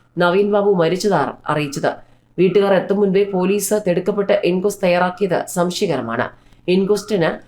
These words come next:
ഉറ്റബന്ധുക്കളുടെ സാന്നിധ്യം ഉറപ്പാക്കണമെന്ന നിയമം ലംഘിക്കപ്പെടുകയാണ് ചെയ്തത്. നവീൻ ബാബുവിനെ കൊന്ന് കെട്ടിത്തൂക്കിയതാകാമെന്ന സംശയം ബലപ്പെടുത്തുന്നതാണ് ഈ സംഭവങ്ങൾ. കൂടാതെ യാത്രയയപ്പ് യോഗത്തിനു ശേഷം നവീൻ ബാബുവിനെ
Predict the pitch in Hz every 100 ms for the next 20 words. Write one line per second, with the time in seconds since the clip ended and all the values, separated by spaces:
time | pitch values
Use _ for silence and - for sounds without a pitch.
0 | _ 202 208 262 233 214 214 208 202 202
1 | 185 196 196 185 180 180 190 196 202 196
2 | 190 - 165 180 175 165 170 196 214 220
3 | 175 175 190 127 - - 135 135 117 -
4 | _ _ - 214 214 240 247 233 233 226
5 | 226 202 202 202 185 196 196 202 196 196
6 | 180 185 185 190 185 175 170 190 180 165
7 | 175 175 185 185 190 190 175 131 - _
8 | _ - 220 - 131 131 143 123 - -
9 | _ _ _ _ 175 180 180 156 214 -
10 | - 190 190 202 220 226 208 190 202 202
11 | 196 190 202 185 170 202 196 185 202 202